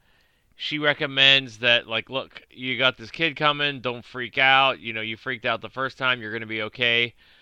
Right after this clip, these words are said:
First thing you need to, you know, clean up around here and then go get a job. Like, why don't you try, like, Uber or something, you know?"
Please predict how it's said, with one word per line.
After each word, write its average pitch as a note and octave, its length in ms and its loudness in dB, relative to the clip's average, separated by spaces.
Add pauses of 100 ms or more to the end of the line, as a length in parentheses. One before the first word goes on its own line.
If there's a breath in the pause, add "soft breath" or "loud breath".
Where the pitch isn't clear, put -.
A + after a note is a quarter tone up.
(220 soft breath)
First D3+ 280 -4
thing D#3+ 160 2
you D3 40 0
need C#3+ 200 4
to, C3+ 280 2
you C3 80 -6
know, A#2 160 -4
clean C#3+ 300 -4
up C3+ 140 -2
around C3 400 0
here C3 280 -2
and B2 80 -2
then A#2+ 140 -2
go A#2+ 140 -4
get A#2 140 -4
a A2 60 -8
job. A2 520 -2
Like, G#2+ 160 -6
why A#2 100 -6
don't A#2+ 140 -6
you B2 80 -14
try, A#2 480 4
like, A2+ 340 -2 (720)
Uber A2 400 -8 (100)
or G2+ 60 -18
something, G2 480 -14
you G2+ 100 -10
know?" G#2+ 260 -4